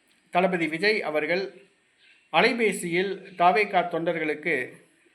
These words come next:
அவர் பேசினார். "கவலைப்பட வேண்டாம், நான் உங்களோடு எப்போதும் இருக்கிறேன்" என்று அவர்களுக்கு ஆறுதல் கூறியுள்ளார்.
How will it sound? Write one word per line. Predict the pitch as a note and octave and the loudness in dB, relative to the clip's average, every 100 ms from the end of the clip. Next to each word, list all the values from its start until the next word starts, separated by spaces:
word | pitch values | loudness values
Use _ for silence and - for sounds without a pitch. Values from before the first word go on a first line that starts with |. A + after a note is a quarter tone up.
| _ _ _ _ _ | _ _ _ _ _
அவர் | - E3 D#3 | -4 -2 -2
பேசினார். | D#3+ D#3 D#3 C#3 A#2+ - - _ _ _ _ _ _ _ _ _ _ _ _ _ - _ _ | -4 -6 -4 -4 -4 -6 -20 _ _ _ _ _ _ _ _ _ _ _ _ _ -20 _ _
"கவலைப்பட | F#3+ G3 C4 - G3 | 2 4 2 0 0
வேண்டாம், | E3 D3+ D#3+ E3 G3+ - - _ _ _ _ _ | 0 0 0 0 -2 -14 -20 _ _ _ _ _
நான் | E3+ F#3 F3 | 2 2 2
உங்களோடு | E3 F3+ A#3 A#3 A#3 A3+ | 0 0 2 2 2 2
எப்போதும் | E3 E3 G3+ G#3 G3+ | 0 0 -4 -4 -4
இருக்கிறேன்" | D3+ E3 E3+ F3 E3 C#3+ | -4 -4 -2 0 0 -2
என்று | C#3+ C#3+ D#3 D3 A#2+ - - _ _ - | -6 -6 -2 -2 -2 -8 -20 _ _ -4
அவர்களுக்கு | D#3+ D#3 D3 C#3 C3+ C3+ C3 - | 0 0 -2 -4 -4 -4 -4 -8
ஆறுதல் | C#3 D#3+ G#3+ F3+ E3+ F3+ | -2 2 2 0 -6 -6
கூறியுள்ளார். | C#3+ C3+ B2 A#2+ - | -6 -4 -2 -2 -4